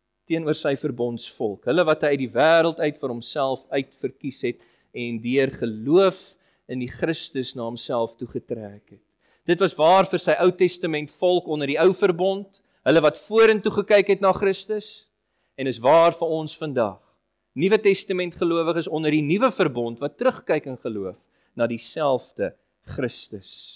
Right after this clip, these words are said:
En ons het nodig om dit te hoor. Ons het nodig om dit te glo. Dit maak nie saak hoeveel onreg, hoeveel leed ons sien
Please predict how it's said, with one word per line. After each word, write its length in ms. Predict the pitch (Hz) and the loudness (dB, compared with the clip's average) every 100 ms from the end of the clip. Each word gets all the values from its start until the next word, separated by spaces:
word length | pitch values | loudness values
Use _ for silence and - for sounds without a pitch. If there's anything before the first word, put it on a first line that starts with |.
| _ _ _ _ _ _ - | _ _ _ _ _ _ -2
En 80 | 202 | 6
ons 160 | 262 269 | 6 6
het 80 | 208 | 4
nodig 480 | 208 262 269 139 - - _ _ | 6 8 8 6 2 -14 _ _
om 140 | 180 | -2
dit 140 | 180 180 | 0 0
te 100 | 190 | 0
hoor. 380 | 233 247 117 - _ _ _ _ _ _ - | 2 2 0 -6 _ _ _ _ _ _ 0
Ons 220 | 226 233 | 4 4
het 80 | 214 | 2
nodig 540 | 208 233 294 240 202 - | 0 4 4 6 4 2
om 240 | 220 190 185 | 0 0 0
dit 200 | 175 175 | -2 -2
te 140 | - 175 | -6 -8
glo. 640 | - - 202 226 240 240 123 196 _ _ _ _ _ _ _ _ _ _ _ - | -10 -16 -12 -12 -10 -8 -8 -10 _ _ _ _ _ _ _ _ _ _ _ -8
Dit 160 | 156 | -6
maak 400 | 160 175 240 247 | 2 6 6 6
nie 160 | 254 247 | 2 -4
saak 720 | - - 220 214 214 214 214 - _ _ _ _ 160 | -4 -4 0 4 4 2 0 -16 _ _ _ _ 0
hoeveel 1200 | 220 247 240 240 _ _ _ _ - 226 202 190 - | 4 4 2 0 _ _ _ _ -6 2 2 2 4
onreg, 640 | 208 233 233 226 226 220 - - _ | 4 4 4 4 4 2 -6 -20 _
hoeveel 560 | 139 233 226 226 208 196 - _ - | 4 4 4 4 4 4 0 _ -10
leed 720 | 127 135 147 202 240 269 262 | -8 -4 0 4 4 4 0
ons 320 | - 202 214 | 0 2 2
sien 560 | 214 - - 254 262 277 | -2 -6 -6 0 2 4